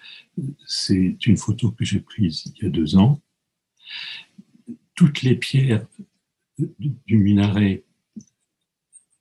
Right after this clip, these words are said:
avaient été rassemblées, numérotées pour un remontage.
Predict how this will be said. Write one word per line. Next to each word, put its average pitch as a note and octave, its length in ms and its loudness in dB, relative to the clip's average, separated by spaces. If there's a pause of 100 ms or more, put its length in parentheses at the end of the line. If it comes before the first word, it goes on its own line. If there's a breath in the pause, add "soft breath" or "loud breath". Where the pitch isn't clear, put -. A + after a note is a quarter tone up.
(120)
avaient F#2+ 240 2
été F#2+ 240 0
rassemblées, G2 800 -4 (440)
numérotées G#2 840 4 (500)
pour A#2 380 0
un A2 80 2
remontage. F#2 840 0